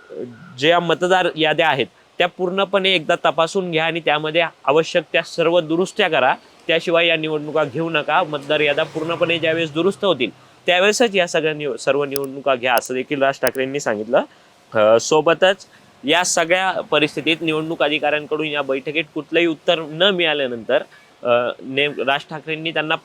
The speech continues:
सवाल केला की नक्की तुम्ही महाराष्ट्रासाठी निवड-, सरकारसाठी काम करताय की तुम्ही भाजपसाठी काम करताय, अशी जी शंका आहे ती देखील राज ठाकरेंनी या बैठकीत उपस्थित केल्याचं काही माध्यमातील सूत्रांनी, अ, त्याची माहिती दिली. त्यानंतर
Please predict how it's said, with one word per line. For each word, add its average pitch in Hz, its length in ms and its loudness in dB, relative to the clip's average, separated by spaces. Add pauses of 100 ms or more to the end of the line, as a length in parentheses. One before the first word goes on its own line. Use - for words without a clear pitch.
(100)
सवाल 185 320 2
केला 135 220 2
की 131 160 -10
नक्की 147 400 -4
तुम्ही 185 260 -2
महाराष्ट्रासाठी 156 880 -4
निवड-, 143 600 -6
सरकारसाठी 151 600 -4
काम 143 220 -4
करताय 135 300 -4
की 196 120 -8
तुम्ही 196 200 -6
भाजपसाठी 156 580 -2
काम 135 200 -2
करताय, 104 280 -4 (300)
अशी 120 220 -6
जी 147 140 -8
शंका 147 300 -2
आहे 147 100 2
ती 143 120 -8
देखील 147 340 -4
राज 143 180 -2
ठाकरेंनी 143 380 -6
या 139 100 -2
बैठकीत 139 420 -2
उपस्थित 139 460 -6
केल्याचं 143 420 2 (380)
काही 147 120 2
माध्यमातील 143 580 -4
सूत्रांनी, 139 640 -2 (100)
अ, 117 280 4 (100)
त्याची 135 180 -2
माहिती 139 360 0
दिली. 90 140 -2 (360)
त्यानंतर 180 520 2